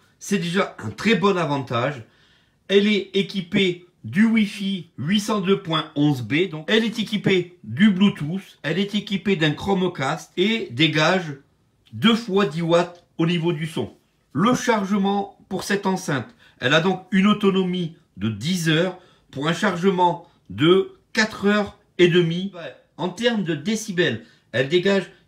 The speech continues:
quatre-vingts décibels et en termes de fréquence, on est sur une fréquence de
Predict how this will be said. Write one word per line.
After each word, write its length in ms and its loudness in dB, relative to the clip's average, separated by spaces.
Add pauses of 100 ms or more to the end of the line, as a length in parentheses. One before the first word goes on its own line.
(180)
quatre-vingts 580 -2
décibels 760 -4 (540)
et 80 4
en 120 4
termes 300 -2
de 120 2
fréquence, 680 -2 (300)
on 140 2
est 120 0
sur 280 -2
une 80 -4
fréquence 480 -4
de 260 -4